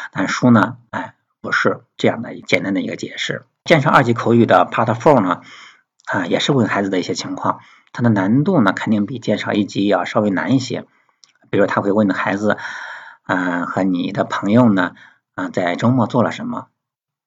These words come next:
他这个问题，你就不能用一个名词或一个动词、一个词组来回答，你要回答一个句子，对吧？很明显，就他的回答的要求呢，啊，就是要，嗯，高一些。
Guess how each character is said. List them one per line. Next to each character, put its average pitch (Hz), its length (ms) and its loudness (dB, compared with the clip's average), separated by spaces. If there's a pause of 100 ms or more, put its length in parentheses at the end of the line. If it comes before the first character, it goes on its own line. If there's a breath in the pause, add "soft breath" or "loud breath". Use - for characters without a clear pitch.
(280)
他 - 100 -2
这 156 80 2
个 143 80 6
问 127 200 6
题， - 300 -6 (340 loud breath)
你 113 80 -4
就 104 80 2
不 - 140 2
能 110 120 4
用 101 160 0
一 90 120 -4
个 110 100 4
名 98 240 2
词 113 160 -4
或 92 200 -4
一 87 180 -4
个 - 320 0
动 127 200 2
词、 - 140 -8
一 101 60 -2
个 98 100 -2
词 - 200 -2
组 135 140 0
来 92 100 -4
回 - 200 -12
答， - 200 -16
你 113 100 0
要 98 160 0
回 104 120 -4
答 95 120 2
一 90 80 -4
个 87 60 -2
句 113 200 2
子， 95 100 -8
对 92 160 -6
吧？ 82 180 -8 (360 loud breath)
很 92 80 -6
明 92 160 -2
显， - 280 -4
就 85 140 -6
他 - 180 -4
的 95 140 -2
回 98 340 -4
答 - 220 -2
的 90 160 -6
要 98 220 -2
求 - 200 -12
呢， - 200 -10 (680 soft breath)
啊， 85 140 -8
就 87 180 -4
是 85 200 -6
要， 90 360 -6 (560)
嗯， 98 300 -8 (180)
高 85 200 0
一 107 80 -10
些。 - 240 -14